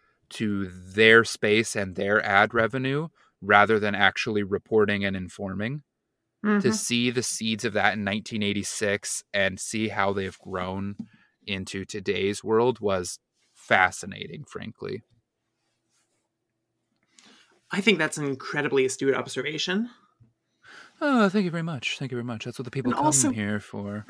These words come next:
Speaker 2: <clears throat> also a little depressing, but you know what? The, that, that's,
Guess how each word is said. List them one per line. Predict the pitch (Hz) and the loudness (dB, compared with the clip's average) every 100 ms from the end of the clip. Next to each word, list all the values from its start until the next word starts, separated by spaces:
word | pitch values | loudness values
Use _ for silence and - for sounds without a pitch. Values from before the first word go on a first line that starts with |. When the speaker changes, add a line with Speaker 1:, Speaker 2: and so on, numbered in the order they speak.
| 233 - | -8 -8
Speaker 2:
<clears throat> | - _ - | -18 _ 2
also | 254 254 240 | 4 6 4
a | |
little | 190 190 202 | 6 4 4
depressing, | 208 208 208 226 214 | 2 2 0 2 0
but | 202 202 | 2 2
you | 226 | 2
know | 202 160 | 4 6
what? | 151 147 - | 8 6 4
The, | 214 196 190 | 4 4 6
that, | 220 190 - - | 10 10 10 4
that's, | 170 170 - | 2 2 -4